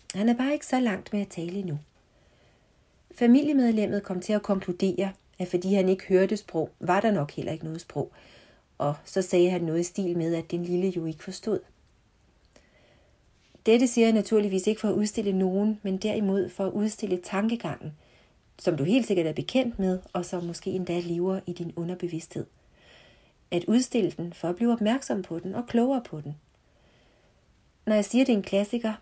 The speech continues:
er det netop fordi, det er min oplevelse, at alle i ny og næ, og i større eller mindre grad, støder på det benspænd og den fejlagtige konklusion, at man ikke kan italiensk, når man ikke kan sige nok. Utilstrækkeligheden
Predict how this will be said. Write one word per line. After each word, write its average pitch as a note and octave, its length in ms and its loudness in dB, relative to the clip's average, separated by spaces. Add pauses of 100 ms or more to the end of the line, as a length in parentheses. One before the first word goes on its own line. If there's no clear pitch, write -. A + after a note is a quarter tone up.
(200)
er F#3 80 -2
det F3 120 2
netop G3 240 2
fordi, G3 240 -6
det F#3 120 -6
er G3 80 0
min F3 140 -2
oplevelse, F#3 720 -4
at - 220 -8
alle F#3 340 4
i F3 40 0
ny F3 220 0
og F3 80 -4
næ, E3+ 160 -2 (220)
og D#3 140 -8
i - 40 -6
større F3+ 300 0
eller F3 140 -2
mindre F3+ 300 -2
grad, F3+ 260 -4 (640)
støder A#3+ 320 2
på A3+ 100 2
det C4 160 2
benspænd A#3 520 0 (340)
og G3 140 0
den A3 180 4
fejlagtige G#3 540 -2
konklusion, G3 720 -4 (120)
at G3 120 0
man G3 180 2
ikke C4+ 120 2
kan D4 160 -4
italiensk, A3+ 580 -2
når A3 100 2
man F#3 160 2
ikke E3+ 120 -6
kan G#3+ 120 -6
sige F#3 260 -4
nok. D3+ 280 -4 (1700)
Utilstrækkeligheden A#3 960 0